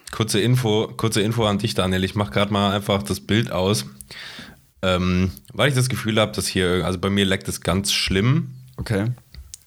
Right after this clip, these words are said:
Speaker 1: Ähm, ich, äh, ja, es, es tut uns sehr leid für diese Inconveniences. Skype, äh, fuck you. <laughs>
Speaker 2: Ja, ist so. Ja, ich mach
Speaker 1: Äh,
Speaker 2: meins dann
Speaker 1: ja,
Speaker 2: auch
Speaker 1: wir
Speaker 2: mal aus.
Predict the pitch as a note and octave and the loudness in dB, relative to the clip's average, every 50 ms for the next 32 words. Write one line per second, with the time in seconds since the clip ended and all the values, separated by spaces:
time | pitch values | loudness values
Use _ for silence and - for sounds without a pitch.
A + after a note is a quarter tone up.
0 | _ _ _ _ _ - F#2+ F#2 F#2 F#2 F#2 F#2 F#2 F#2 F#2 F#2+ F#2 - - - | _ _ _ _ _ -2 0 0 2 2 2 2 2 2 2 0 -2 -4 -12 -20
1 | - - - _ - - - - - - - - - - - _ _ _ _ _ | -20 -20 -20 _ -20 -20 -20 -20 -20 -20 -20 -20 -20 -20 -20 _ _ _ _ _
2 | _ - - F#2 - - - - D2+ E2+ F2 F2 E2 D#2 D#2 D#2+ D#2+ D2+ - - | _ -2 -2 -2 0 -2 -2 -2 0 2 2 2 2 2 0 0 -2 -4 -6 -6
3 | - - - - D#2 - - - - - F#2 - D#2+ F2+ F2 - - F2 F2 F2 | -6 -4 -2 -2 -2 -4 -4 -4 -4 -4 -2 -2 -2 -2 -2 -2 -2 0 0 2
4 | F2 F2+ F2+ - F2+ D#2+ E2 D#2+ E2 E2 D#2+ - - - G2 G2 - - G#2 G2 | 2 0 0 -2 -2 -2 0 0 0 0 -2 -2 -2 -2 -2 -2 0 0 0 0
5 | F#2 F#2 F#2+ G2+ G2 F2 E2 E2 E2 - F#2 F2+ F2+ - - - - - - - | 2 2 2 2 2 2 2 0 0 -2 -2 -2 -2 -4 -6 -8 -10 -12 -6 -2
6 | - F2+ F#2 F#2 E2 - - - - _ _ _ _ - F2 E2+ E2+ E2 D#2 - | 0 0 0 0 -2 -6 -14 -20 -20 _ _ _ _ -2 0 2 2 2 0 -2
7 | - - - - - F2+ - - G2+ G2 G#2 A#2 C3 B2+ B2+ - - - B2+ - | -4 -8 -6 -4 -4 -4 -2 -2 0 2 4 4 2 2 2 0 0 0 0 -4
8 | - - - - - - - - - - - - A2 G2+ G2 - - - - - | -8 -10 -6 -4 -4 -4 -2 -4 -4 -4 -4 -2 -4 -4 -6 -8 -12 -20 -20 -20
9 | - - - _ - G#2+ G2+ G2+ - G#2+ G2+ G#2+ G#2 - E2+ E2+ E2+ E2+ E2+ F2 | -20 -20 -12 _ -4 -2 -2 0 0 0 0 -2 0 0 0 2 4 4 4 2
10 | E2+ E2+ - - - D#2+ D#2+ E2 - - - G2+ F2+ | 2 0 0 0 0 0 0 0 0 0 0 0 0